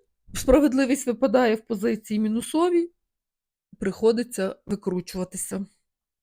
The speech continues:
Ну що ж, мої друзі, я бажаю нам всім мирного і спокійного дня.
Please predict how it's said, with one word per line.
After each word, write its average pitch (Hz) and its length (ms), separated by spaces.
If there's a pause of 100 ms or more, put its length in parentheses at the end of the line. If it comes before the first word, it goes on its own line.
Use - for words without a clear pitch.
(1040)
Ну 208 100
що 202 220
ж, - 120
мої 170 160
друзі, 165 320 (800)
я 247 140
бажаю 226 340
нам 214 120
всім 220 220
мирного 202 320
і 175 40
спокійного 233 640
дня. 156 360